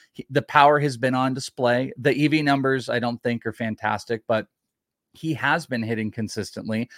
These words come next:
He's stolen some bases. He's put up double-digit extra base hits out here. He's hitting over four hundred every single day. He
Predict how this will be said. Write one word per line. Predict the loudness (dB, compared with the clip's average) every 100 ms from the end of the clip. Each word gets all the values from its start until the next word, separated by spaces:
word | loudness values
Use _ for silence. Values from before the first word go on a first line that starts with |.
| -20 _
He's | -6
stolen | -2 0 0 0
some | -2 0
bases. | 2 2 0 -6 -8 -12 -20 -20 -2
He's | 2 2
put | 2 4
up | 4 4
double-digit | 2 4 2 0 -2 -4 -4
extra | -8 -8 -8
base | -4 -4 -6
hits | -8 -8 -8 -8
out | -4 -4 -6
here. | -6 -4 -4 -6 _
He's | -4 -2
hitting | 0 0
over | 0 0 -2
four | -2 -2 -2
hundred | -4 -4 -4 -4 0
every | 0 0 -4
single | -4 -2 -2
day. | 0 2 2 0 -4 -8 _ _
He | 0 2